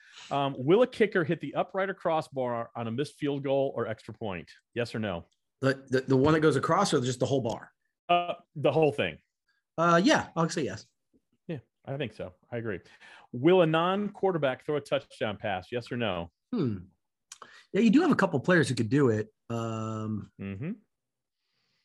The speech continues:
Speaker 2: I'm gonna say no.
Speaker 1: I went no as well. A couple more real quick. How many times will the phrase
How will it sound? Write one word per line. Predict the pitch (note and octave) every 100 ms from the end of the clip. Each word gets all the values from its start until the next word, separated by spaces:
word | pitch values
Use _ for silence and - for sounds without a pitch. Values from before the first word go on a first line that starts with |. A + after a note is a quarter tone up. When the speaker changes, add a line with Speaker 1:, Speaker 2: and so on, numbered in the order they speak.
| _ _ _ _ _ _ _ - - - _ -
Speaker 2:
I'm | A#3+
gonna |
say | A3 D3
no. | A2 - _ - - _ - - _ - - _ _ -
Speaker 1:
I | A#2
went | A#2+
no | A#2+ A2+
as | A2
well. | A#2+ B2 - - - - -
A | A#2+
couple | - F3 F#3+
more | F#3+ C3
real | C#3+
quick. | E3 F3 A2+
How | E3
many | G#3 G3+
times | - F3 E3+ D#3+ D3
will | C#3+ D3+ C#3
the | C3
phrase | D#3 C#3 C#3 B2